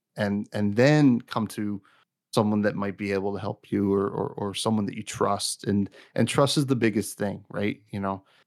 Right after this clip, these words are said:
and, uh, I'll be honest, I've had plenty of times when I've reached out to people that they did not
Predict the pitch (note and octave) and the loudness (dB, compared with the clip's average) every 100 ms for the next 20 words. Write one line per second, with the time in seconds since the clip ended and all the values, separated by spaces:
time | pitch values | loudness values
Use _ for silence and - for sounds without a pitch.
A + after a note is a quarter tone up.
0 | _ _ G#2+ G2+ G2+ - - _ - _ | _ _ -4 -2 -4 -6 -14 _ -20 _
1 | _ - - _ _ _ _ _ _ _ | _ -18 -18 _ _ _ _ _ _ _
2 | _ _ _ B2+ C#3+ E3+ G3+ E3+ - - | _ _ _ 2 6 6 6 2 0 -8
3 | - A#2 G#2+ A#2 A#2 C3 C#3 C#3 C3+ A#2+ | 0 2 4 2 2 0 2 2 0 -2
4 | A#2 A2+ A2 A2+ G#2+ G#2+ - - G#2 G#2 | -2 -2 -2 -2 -2 -4 -4 -14 -6 -4
5 | G2 G2+ F#2+ G2+ G2+ G#2+ G#2 G#2 G#2+ | -2 -2 0 -2 -2 0 0 0 -4